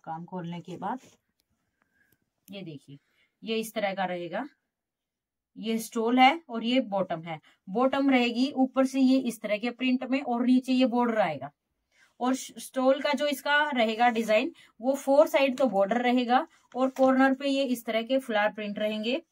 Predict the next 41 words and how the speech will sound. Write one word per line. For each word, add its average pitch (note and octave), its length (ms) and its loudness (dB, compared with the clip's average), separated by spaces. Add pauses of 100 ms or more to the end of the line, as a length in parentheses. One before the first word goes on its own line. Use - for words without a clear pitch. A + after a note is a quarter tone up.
और A3 140 -8
सेंटर A3+ 380 -2
में A#3 100 -2
ये B3 80 0
बुट्टी A3+ 320 -6
सी G#3 140 -10
रहेंगी, E3 400 -8
ठीक F4+ 180 -10
है। - 120 -10 (480)
ये A#3 120 -8
भी B3+ 120 -2
पूरा B3 240 0
नहीं A#3+ 140 -4
खोल G3+ 200 -10
रही A#3 240 -8 (240)
क्योंकि C4 220 -4
आप C4 140 2
समझ G#3+ 340 -4
गए G#3 120 -8
होंगे, G3+ 320 -8 (340)
इनकी A#3 380 -2 (280)
लेंथ B3+ 340 2
भी C4+ 140 0
सेम C4+ 320 2 (100)
सही C4+ 340 -2
है C4+ 140 2
सबकी C4 420 -6 (400)
और A#3 320 0 (520)
चौड़ाई A3 340 -2
भी G3+ 100 -8
सही F3+ 300 -6
है। D3+ 100 -8 (320)
ये B3+ 220 0
easily A#3+ 460 0
बन G#3+ 180 -4
जाएगा G3 460 -2 (520)
normal G3+ 600 -6
size F3+ 340 -4
में D#3+ 120 -10
सभी D3+ 240 -10
का। D3+ 160 -14